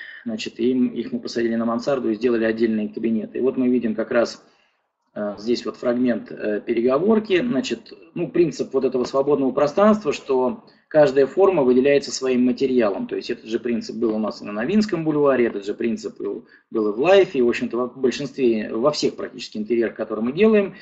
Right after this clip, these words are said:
мы пытаемся стандартную планировочную структуру трансформировать по принципу,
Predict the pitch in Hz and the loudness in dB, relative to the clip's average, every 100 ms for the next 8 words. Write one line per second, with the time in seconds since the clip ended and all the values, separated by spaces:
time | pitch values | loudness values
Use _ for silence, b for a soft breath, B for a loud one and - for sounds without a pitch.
0 | B - 131 131 143 131 120 131 131 123 | B -8 -4 0 0 0 -4 -2 0 0
1 | 120 107 117 123 123 117 117 135 127 180 | -2 -6 -2 0 0 -2 -6 -8 -2 0
2 | 147 123 113 120 123 139 123 117 107 123 | 0 -2 -2 -2 0 2 2 0 -4 -2
3 | 117 - 107 107 | -4 -4 -6 -6